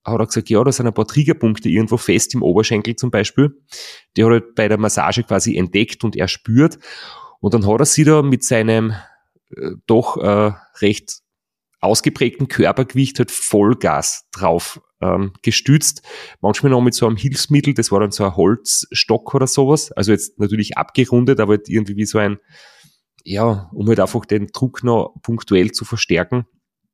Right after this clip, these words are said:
Und es hat richtig weh dann. Und ich hab mir immer, immer gedacht, das liegt daran, weil er jetzt so ein kräftiger <laughs> Typ ist. Aber auch, äh, beim Christian, bei meinem Physiotherapeut später, der ist deutlich kleiner und leichter und zierlicher.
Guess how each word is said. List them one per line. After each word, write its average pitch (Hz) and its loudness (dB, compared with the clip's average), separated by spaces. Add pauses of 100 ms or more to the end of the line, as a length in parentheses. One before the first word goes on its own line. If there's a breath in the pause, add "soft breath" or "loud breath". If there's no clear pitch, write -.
(280)
Und 113 2
es 107 4
hat - -4
richtig 117 0
weh 95 4
dann. 90 0 (440 loud breath)
Und 87 -6
ich 117 6
hab 127 4
mir 123 2 (260)
immer, 113 0
immer 123 2
gedacht, 117 0
das - -8
liegt - -4
daran, 113 0
weil 113 0
er 98 2
jetzt 101 -2
so 120 0
ein 107 -2
kräftiger 104 -2 (460)
<laughs> 110 0
Typ 156 2
ist. 127 2 (440 loud breath)
Aber 104 0
auch, 101 2
äh, 87 0
beim 101 0
Christian, 113 0
bei 107 -4
meinem 113 2
Physiotherapeut 104 0
später, 87 0
der 95 2
ist - -4 (680)
deutlich - 2
kleiner 95 -2
und 107 -6
leichter 104 0
und - -8
zierlicher. 120 0